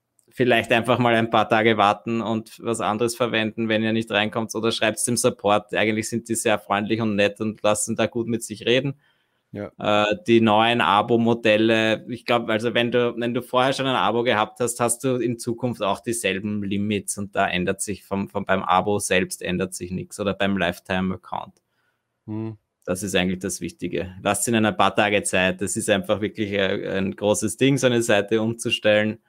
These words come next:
Speaker 1: Mit,
Speaker 2: Aber es
Speaker 1: weiß
Speaker 2: ist
Speaker 1: ich
Speaker 2: ja
Speaker 1: nicht.
Speaker 2: komplett alles irgendwie umgestellt. Die
Speaker 1: Ja,
Speaker 2: Seite ist
Speaker 1: es
Speaker 2: ja
Speaker 1: ist
Speaker 2: völlig neu.
Speaker 1: Genau, es ist echt, es gibt schon technische, coole neue Sachen. Wir werden uns das dann nächste Woche wahrscheinlich noch genauer anschauen. Wenn dann
Speaker 2: Mhm.
Speaker 1: alles schön funktioniert, <laughs> ist, glaub ich, gescheiter.
Speaker 2: Ja.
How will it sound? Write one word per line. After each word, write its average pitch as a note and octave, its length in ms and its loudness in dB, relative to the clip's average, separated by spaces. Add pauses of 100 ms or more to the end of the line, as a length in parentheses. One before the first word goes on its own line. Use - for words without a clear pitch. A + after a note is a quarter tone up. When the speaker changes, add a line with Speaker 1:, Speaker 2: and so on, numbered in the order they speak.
(500)
Speaker 1:
Mit, G2+ 160 -2
Speaker 2:
Aber B2+ 80 0
es A#2 60 0
Speaker 1:
weiß G2 140 4
Speaker 2:
ist G#2+ 40 -2
Speaker 1:
ich C#3 40 4
Speaker 2:
ja C3+ 40 4
Speaker 1:
nicht. G#2 80 2
Speaker 2:
komplett C#3 420 2
alles B2 400 -4
irgendwie G#2+ 300 -8
umgestellt. F#2+ 600 -12 (140)
Die G#2 40 -10
Speaker 1:
Ja, F#2+ 320 2
Speaker 2:
Seite - 20 2
ist G2 100 -2
Speaker 1:
es - 0 -
Speaker 2:
ja G#2+ 80 -4
Speaker 1:
ist - 140 -12
Speaker 2:
völlig B2 320 -2
neu. G#2 260 -2 (760)
Speaker 1:
Genau, G2 320 2
es G2 160 0
ist G2 140 -8
echt, G#2+ 260 0
es A2 180 -6
gibt C#3+ 180 -4
schon D3 280 2
technische, B2 460 2
coole A#2+ 380 2
neue G2+ 280 4
Sachen. G2 460 -2
Wir G2+ 100 -2
werden A2+ 160 0
uns A#2 160 -4
das A2+ 160 -4
dann G2+ 180 0
nächste G2 340 -4
Woche G#2+ 320 -4
wahrscheinlich G2 440 -6
noch G2 260 -10
genauer G2+ 400 -4
anschauen. G2+ 460 -10 (260)
Wenn G#2 160 -4
dann G2+ 120 0
Speaker 2:
Mhm. - 0 -
Speaker 1:
alles F#2+ 340 0
schön G#2 240 -2
funktioniert, G#2 680 -4
<laughs> - 20 -2
ist, - 160 -6
glaub G#2 160 0
ich, G2+ 140 -4
gescheiter. F#2+ 480 -2 (560)
Speaker 2:
Ja. G2+ 260 -8